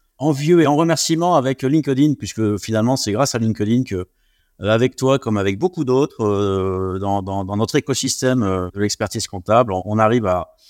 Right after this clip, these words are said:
à la fois communiquer d'abord par message et puis ensuite en vrai. Et ça, c'est juste un truc, euh, un truc de ouf.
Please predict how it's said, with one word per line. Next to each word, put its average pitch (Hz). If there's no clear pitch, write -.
à 110
la 120
fois 117
communiquer 113
d'abord 101
par 90
message 98
et 95
puis -
ensuite 85
en 87
vrai. 101
Et -
ça, 113
c'est 87
juste 104
un 85
truc, 110
euh, 80
un 98
truc 101
de 90
ouf. 90